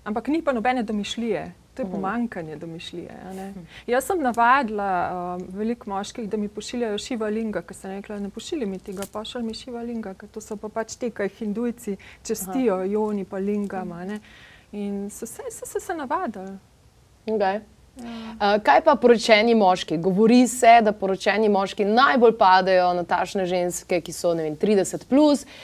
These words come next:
Speaker 2: zato ker niso toliko needy, ne bojo jim težile, v tem smislu.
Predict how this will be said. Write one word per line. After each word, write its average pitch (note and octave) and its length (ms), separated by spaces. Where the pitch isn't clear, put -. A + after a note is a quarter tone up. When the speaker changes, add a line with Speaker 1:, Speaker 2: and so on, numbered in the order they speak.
Speaker 2:
zato A3 300
ker A3+ 180
niso A3 320
toliko E3 260
needy, B3 640
ne A3 140
bojo F#3+ 300
jim E3+ 200
težile, A#3+ 800
v G3 120
tem G3 220
smislu. B3 680